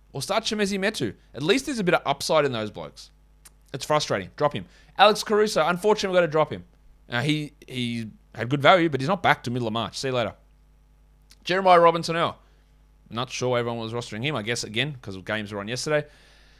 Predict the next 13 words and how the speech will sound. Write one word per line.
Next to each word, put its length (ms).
Torrey 240
Craig, 500
yeah, 160
he's 160
not 140
a 40
twelve-team 460
league 160
guy, 180
Craigie. 460
He 600
is 360
fine 400